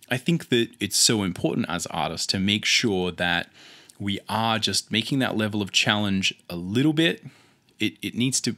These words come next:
we need to be pushing ourselves a little bit, I think, to engage that kind of sense of adventure, of flow, of creativity. It's said that flow exists, you know,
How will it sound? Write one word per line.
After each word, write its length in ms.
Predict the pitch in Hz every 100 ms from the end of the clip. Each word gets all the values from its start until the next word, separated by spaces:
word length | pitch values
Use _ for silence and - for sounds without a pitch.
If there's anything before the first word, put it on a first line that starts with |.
| -
we 80 | 117
need 120 | 117
to 40 | 117
be 80 |
pushing 340 | 101 127 - 98
ourselves 280 | 95 110 92
a 80 |
little 300 | 85 92 117
bit, 220 | 135 147 -
I 80 | -
think, 360 | - 131 131 -
to 280 | 117 104
engage 640 | - 90 98 101 104 98 - - - - - _ _ _ -
that 160 | 113
kind 160 | - 127
of 60 |
sense 260 | - 117 110
of 60 | 104
adventure, 580 | 85 87 90 - 65 -
of 140 | 80
flow, 440 | - - 90 90 113
of 240 | - -
creativity. 760 | - 98 85 - 95 98 123 156 -
It's 220 | 120 -
said 320 | - 185 175
that 180 | 131 -
flow 480 | - - 110 120 117
exists, 800 | 104 95 95 117 - - - - - - - - - - -
you 80 |
know, 220 | 175 165